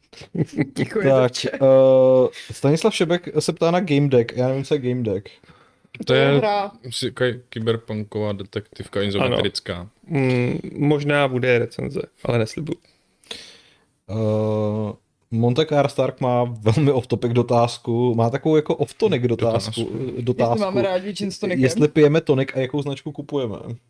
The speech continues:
Speaker 2: A já říkám ne.
Speaker 3: Ne.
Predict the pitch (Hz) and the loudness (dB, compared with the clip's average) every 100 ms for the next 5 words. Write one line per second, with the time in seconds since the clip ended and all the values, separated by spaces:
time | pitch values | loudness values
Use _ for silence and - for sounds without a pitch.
0 | _ _ _ _ _ _ _ - 113 113 | _ _ _ _ _ _ _ -4 2 2
1 | 117 113 113 113 104 98 104 _ - 117 | 0 -2 -2 0 -2 -2 -6 _ -6 -4
2 | 113 113 | -2 -4